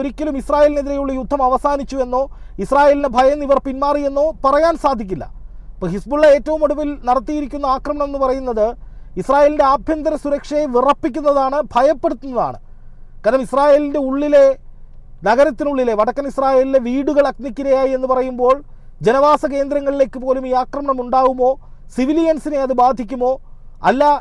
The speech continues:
ഇസ്രായേലിൻ്റെ കൂടുതൽ പ്രദേശങ്ങൾ തകർക്കാനുള്ള ആയുധങ്ങൾ ഹിസ്ബുള്ളയുടെ പക്കലുണ്ടോ, അവർ ഘട്ടം ഘട്ടമായി ഇത് പ്രയോഗിച്ചുകൊണ്ടിരിക്കുകയാണോ, അതിൻ്റെ തുടക്കമാണോ ഇപ്പോൾ സംഭവിച്ചത് തുടങ്ങിയ നിരവധി ചോദ്യങ്ങൾ ഇസ്രായേലിന്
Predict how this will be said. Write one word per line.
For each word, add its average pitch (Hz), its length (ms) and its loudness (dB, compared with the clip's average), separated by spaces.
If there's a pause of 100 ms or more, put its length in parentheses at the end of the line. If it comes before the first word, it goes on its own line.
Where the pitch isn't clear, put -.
(160)
ഇസ്രായേലിൻ്റെ 277 540 0 (100)
കൂടുതൽ 294 300 0 (100)
പ്രദേശങ്ങൾ 269 560 0 (440)
തകർക്കാനുള്ള 269 580 2 (100)
ആയുധങ്ങൾ 269 460 2 (240)
ഹിസ്ബുള്ളയുടെ 269 520 2
പക്കലുണ്ടോ, 247 480 2 (400)
അവർ 240 120 4 (140)
ഘട്ടം 302 280 4 (120)
ഘട്ടമായി 277 480 0 (360)
ഇത് 240 140 -2
പ്രയോഗിച്ചുകൊണ്ടിരിക്കുകയാണോ, 262 1400 0
അതിൻ്റെ 285 320 -4
തുടക്കമാണോ 262 580 -2
ഇപ്പോൾ 254 180 -4 (100)
സംഭവിച്ചത് 240 500 -2 (460)
തുടങ്ങിയ 254 480 -2 (140)
നിരവധി 254 520 0 (100)
ചോദ്യങ്ങൾ 254 400 0 (400)
ഇസ്രായേലിന് 247 440 0